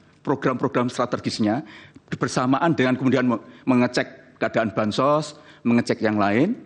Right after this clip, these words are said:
Jadi biasanya lebih dari lima titik. Menurut saya, kalau ada daerah kok sering dikunjungi oleh Presiden,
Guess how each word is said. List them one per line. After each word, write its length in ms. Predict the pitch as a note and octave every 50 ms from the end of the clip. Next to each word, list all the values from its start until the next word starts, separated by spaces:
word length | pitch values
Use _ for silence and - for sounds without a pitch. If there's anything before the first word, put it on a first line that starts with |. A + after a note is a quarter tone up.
| - - - _ _ _ _ _ _ _ _ _ _ _ _ _ _
Jadi 320 | - - A#2+ - F3 G3
biasanya 480 | - - C3 B2+ A#2+ - C#3 D#3+ F#3 E3
lebih 240 | D#3+ D#3+ - D#3 -
dari 240 | C3 B2 A2+ C3
lima 160 | A#2+ A#2+ A2 -
titik. 320 | A2 F#2 - - - - - - _ _ _ _ _ _ _ - - - - -
Menurut 320 | D#3+ E3+ F#3 F#3+ G#3 G#3 G#3
saya, 480 | - A#3 A3 G3+ D3 G#2+ G2+ A2 - - - - - - - - - - - _ _ _
kalau 240 | _ F#3+ G3 G#3+ A3 - G#3+
ada 160 | E3 - E3
daerah 640 | E3 - - F3+ G3+ G3+ F3 D3 A2 F#2+ - - - - - _ _ _ _ _ _ _ _ -
kok 80 | G3
sering 320 | - - - F#3 F#3 E3+ -
dikunjungi 480 | D3 - E3+ C#3 C3+ D3 D#3+ D#3+ E3+
oleh 60 | E3 E3
Presiden, 500 | D#3 D3 - G#3 - - G#2+ F#2+ -